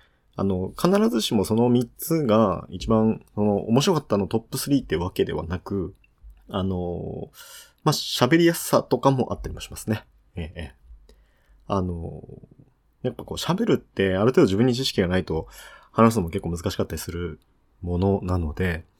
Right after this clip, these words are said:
例えばあの、モータウンレコード特集とかですね。あの、西寺豪太さんのお話とかもすごい面白かったんですけど、モータウンレコードについて、まあ、まだね、そこまで語れるぐらいの知識でもないですし、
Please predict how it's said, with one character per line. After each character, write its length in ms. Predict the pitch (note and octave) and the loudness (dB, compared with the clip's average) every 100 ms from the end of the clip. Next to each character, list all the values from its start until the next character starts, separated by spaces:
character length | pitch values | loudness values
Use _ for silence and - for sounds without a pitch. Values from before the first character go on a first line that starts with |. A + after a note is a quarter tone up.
| - - | 2 8
例 80 | |
え 20 | D3+ | 10
ば 100 | G2+ | 8
あ 20 | |
の、 100 | F2+ | 6
モ 200 | F#2+ A#2 | 4 4
ー 20 | |
タ 100 | A#2+ | 6
ウ 80 | A#2+ | 6
ン 60 | A#2+ | 6
レ 80 | |
コ 260 | A2+ A#2 A2+ | 6 6 6
ー 40 | |
ド 140 | A2 A2 | 6 4
特 240 | A2 - | 2 -8
集 220 | - E2+ | -8 -8
と 120 | - D2 | -8 -12
か 100 | - | -16
で 80 | |
す 100 | - | -6
ね。 180 | G#2 A#2 - - | -2 -4 -6 -14
あ 80 | F2 | -10
の、 100 | E2 | -8
西 220 | E2+ G2 | -6 -4
寺 120 | F2 | -4
豪 120 | E2+ | -4
太 120 | F#2 - | -6 -6
さ 140 | F2 | -8
ん 80 | E2 | -8
の 120 | E2+ - - - - - - | -10 -14 -20 -20 -20 -20 -2
お 80 | F#2+ | 2
話 260 | F#2+ F#2 | 2 0
と 120 | - E2+ | -4 -8
か 100 | F2+ | -4
も 220 | G2 F2+ | -2 -2
す 120 | - | 0
ご 120 | G#2 | 0
い 120 | E2 - | 0 -4
面 140 | G2 | -4
白 80 | A2+ | -4
か 40 | F2 | -4
っ 40 | |
た 80 | E2+ | -8
ん 40 | |
で 20 | E2 | -10
す 60 | |
け 80 | - | -8
ど、 240 | F2+ D#2+ - _ _ | -6 -6 -10 _ _
モ 180 | G#2 C#3 | -2 0
ー 20 | |
タ 100 | D3 | 2
ウ 100 | D#3+ | 2
ン 20 | D#3 | 2
レ 80 | |
コ 120 | D3+ F#2+ | 2 0
ー 180 | E2+ | -2
ド 80 | E2+ | -10
に 80 | E2+ | -10
つ 120 | E2 | -8
い 40 | F2+ | -6
て、 80 | |
ま 280 | F2+ F#2 E2+ | -2 0 -2
あ、 140 | - - _ | -6 -20 _
ま 120 | - G2 | 2 2
だ 80 | |
ね、 140 | E2+ D#2+ | 0 -4
そ 100 | F#2 | -2
こ 60 | |
ま 80 | G#2 | -2
で 60 | F2 | -2
語 240 | F2+ G2+ | -4 -4
れ 100 | G2 | -2
る 140 | F#2+ F#2 | -2 -2
ぐ 100 | G2+ | -2
ら 160 | F2+ | -4
い 60 | F#2 | -6
の 260 | F2+ F2+ | -8 -10
知 140 | F2 - | -10 -10
識 120 | - | -4
で 60 | F#2+ | -4
も 80 | F2 | -2
な 140 | G2 | -4
い 40 | |
で 80 | E2+ | -4
す 60 | - | -8
し、 380 | - - E2 | -10 -8 -8